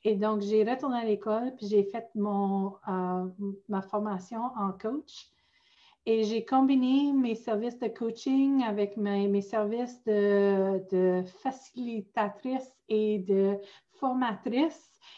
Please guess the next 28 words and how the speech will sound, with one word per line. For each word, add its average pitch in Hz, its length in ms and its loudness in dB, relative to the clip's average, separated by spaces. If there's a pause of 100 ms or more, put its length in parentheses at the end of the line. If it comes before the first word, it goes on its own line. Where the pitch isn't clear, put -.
(200)
et 226 260 4
aussi 240 480 -6
comme 214 400 0 (100)
mentor. 196 840 -2
Donc, 196 380 -2
j'offre 247 360 -2
tous 339 160 -2
ces - 160 -6
services-là 226 580 -2
à 240 40 -4
mes 208 160 -2
clients 208 420 0 (680)
et 220 180 2
je 208 220 2
fais, 262 560 2 (160)
euh, 202 500 0
je 196 320 -4
donne 269 220 0
ces 247 140 -6
services-là 226 680 -4
dans 202 220 -2
la 196 160 4
fonction 208 440 -4
publique, 214 600 -4 (280)
dans 214 120 -2
le 214 40 -2
secteur 247 540 -2
privé 220 640 -2